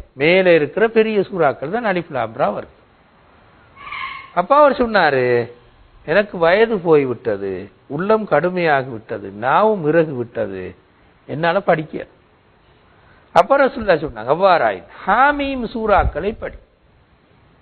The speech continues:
அது இந்த இருபத்தி ஆறு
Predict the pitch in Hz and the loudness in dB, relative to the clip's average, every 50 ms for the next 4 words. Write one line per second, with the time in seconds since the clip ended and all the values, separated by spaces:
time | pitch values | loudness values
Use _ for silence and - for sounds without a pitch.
0 | _ _ _ _ _ _ _ _ _ _ _ _ _ _ - 143 151 170 190 196 | _ _ _ _ _ _ _ _ _ _ _ _ _ _ -2 -2 0 0 0 0
1 | 202 202 233 233 220 185 156 - - - 202 170 190 196 196 185 196 - 190 180 | 0 2 4 4 4 4 4 0 -6 -4 -4 -2 2 2 0 0 0 -4 -4 -2
2 | 180 170 165 160 156 151 143 - - - _ _ _ _ _ _ - - 156 170 | 0 0 0 0 0 -2 -4 -6 -10 -18 _ _ _ _ _ _ -4 0 2 4
3 | 190 208 226 233 226 240 - | 4 6 4 4 2 0 -4